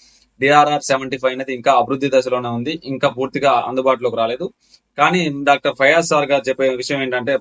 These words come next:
ఫస్ట్ ప్రతి ఒక్క రైతుకి ముప్పై కేజీలు ఇవ్వాలనుకున్నాడు, కొంతమంది రైతులకు సెలెక్టెడ్ ఫార్మర్స్ కి ముప్పై కేజీలు ఇవ్వాలనుకున్నాడు. కానీ దీనికి ఉన్నటువంటి డిమాండ్ దృష్ట్యా ఎంతో మంది రాజకీయ నాయకులు, ఎంతో మంది పెద్ద పెద్ద హై ప్రొఫైల్ ప-, పర్సన్స్ ఆయనను ఇబ్బంది పెట్టినప్పటికీ కూడా దేనికి లొంగకుండా, ఎటువంటి ప్రలోభాలకు లొంగకుండా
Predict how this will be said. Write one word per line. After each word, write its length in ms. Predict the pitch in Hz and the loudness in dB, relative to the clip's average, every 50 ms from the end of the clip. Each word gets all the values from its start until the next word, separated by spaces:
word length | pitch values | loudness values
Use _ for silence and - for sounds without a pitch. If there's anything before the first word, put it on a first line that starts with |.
| - | -2
ఫస్ట్ 180 | 123 123 - 156 151 143 120 | -2 -4 -2 -2 -4 -2 0
ప్రతి 180 | 135 131 127 131 | 0 0 0 0
ఒక్క 120 | - - | 0 0
రైతుకి 300 | 123 131 127 113 147 127 | 0 0 0 -2 -4 -6
ముప్పై 280 | 139 135 123 - 131 123 | -6 -6 -2 0 0 0
కేజీలు 260 | 117 131 131 127 131 | 0 0 -2 -2 -2
ఇవ్వాలనుకున్నాడు, 560 | 127 120 123 123 123 120 110 110 120 123 131 | -2 0 0 -2 -2 -4 -6 -6 -6 -6 -6
కొంతమంది 440 | 131 127 123 117 127 123 127 127 131 | -6 -6 -4 -4 -4 -4 -4 -2 -2
రైతులకు 360 | 127 123 113 - 110 110 123 | 0 -2 -2 -2 -6 -8 -6
సెలెక్టెడ్ 420 | 123 - 117 117 - - 139 123 117 | -4 -4 -4 -4 -2 -2 -2 0 0
ఫార్మర్స్ 380 | 123 120 117 117 117 113 - | 0 -2 -2 -2 -8 -10 -10
కి 120 | - 139 131 | -10 -8 -8
ముప్పై 260 | 127 120 117 123 117 | -8 -6 -6 -6 -4
కేజీలు 260 | 120 123 127 127 123 | -2 -4 -4 -2 -2
ఇవ్వాలనుకున్నాడు. 600 | 123 123 123 120 117 113 110 110 113 117 135 - _ _ _ _ _ _ _ _ - | -2 0 0 -2 -2 -6 -8 -8 -8 -8 -8 -8 _ _ _ _ _ _ _ _ 0
కానీ 220 | 135 143 156 170 170 | 2 2 2 2 0
దీనికి 280 | 139 151 147 143 - 143 | 0 0 -2 -2 -2 -4
ఉన్నటువంటి 380 | 147 156 156 156 156 151 147 | -4 -4 -2 -2 -2 -2 -2
డిమాండ్ 380 | 135 127 127 131 143 147 143 131 | 0 0 0 0 0 -2 -2 -4
దృష్ట్యా 420 | 131 131 127 - 147 147 135 123 117 120 _ _ _ _ _ _ _ _ _ - | -4 -6 -4 0 0 2 2 0 0 -6 _ _ _ _ _ _ _ _ _ -6
ఎంతో 380 | 143 147 165 170 190 190 180 | -4 -4 -2 2 4 4 4
మంది 260 | 175 170 170 165 165 156 | 4 2 2 2 2 4
రాజకీయ 460 | 147 143 147 147 151 151 143 151 147 | 4 4 4 4 2 0 -2 -2 0
నాయకులు, 480 | 143 139 139 135 127 - 139 135 135 | 2 2 2 2 0 -4 -6 -6 -4
ఎంతో 260 | 135 135 143 135 160 156 | -4 -4 -4 0 0 0
మంది 240 | 151 151 147 143 | 0 0 -2 -2
పెద్ద 280 | 139 - 135 131 139 131 | 0 0 0 0 0 -2
పెద్ద 120 | 131 127 | -2 0
హై 180 | 131 127 139 151 | 0 0 0 0
ప్రొఫైల్ 400 | 143 156 151 151 151 147 139 131 123 | 0 -2 -2 0 0 -2 -2 -2 -2
ప-, 140 | 127 123 113 - | -4 -2 0 -2
పర్సన్స్ 380 | 127 127 117 139 139 127 - 143 131 123 113 - | -2 -2 -2 -4 -6 -6 -4 -4 -4 -4 -4 -2
ఆయనను 260 | 120 123 127 123 123 | -2 -2 -2 -4 -6
ఇబ్బంది 300 | 120 113 107 143 143 139 | -6 -2 0 0 0 0
పెట్టినప్పటికీ 500 | 131 131 127 127 127 131 117 127 120 120 | 0 -2 -2 -2 -4 -6 -4 -4 -4 -4
కూడా 200 | 110 131 131 131 | -2 0 0 0
దేనికి 440 | 120 107 113 139 156 156 160 151 160 | 0 0 -2 -2 -2 -2 -2 -4 -4
లొంగకుండా, 460 | 147 139 135 135 131 123 131 131 127 | -4 -4 -2 -4 -4 -4 -4 -6 -4
ఎటువంటి 320 | 120 120 123 139 135 131 127 | -6 -6 -6 -6 -4 -4 -2
ప్రలోభాలకు 580 | 120 123 123 131 143 139 143 139 139 131 - | -2 -2 0 0 2 4 2 2 2 0 -4
లొంగకుండా 440 | 123 120 120 120 113 123 123 123 120 | -6 -10 -10 -10 -10 -8 -4 -4 -4